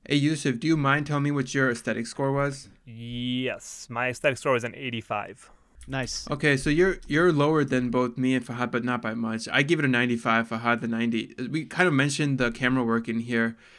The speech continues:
Speaker 1: I, I mean, I really appreciated how smooth and soft and slow it was. Like,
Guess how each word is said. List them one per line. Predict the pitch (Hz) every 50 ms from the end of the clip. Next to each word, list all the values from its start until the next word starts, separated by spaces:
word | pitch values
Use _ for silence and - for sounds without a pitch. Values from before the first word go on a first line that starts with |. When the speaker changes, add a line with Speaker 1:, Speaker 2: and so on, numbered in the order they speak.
| - - -
Speaker 1:
I, | - 120 117 - -
I | 139
mean, | 139 139
I | 135
really | 143 131 135 147 139 143 131
appreciated | - - - 127 123 - 135 123 117 117 113 113
how | - - 117 117 117 113 117 117 113 - _ _ _ -
smooth | - - - - 135 131 135 139 151 160 165 165 - - - _ _ -
and | 131 127 123 120 120 123 120 120 117 113
soft | - - - 139 127 131 139 139 143 156 - - - -
and | - 117 117 117 117 113 113 113
slow | - - - 135 135 135 131 113
it | 107 -
was. | - 101 110 104 110 110 - - - -
Like, | 107 127 127 123 -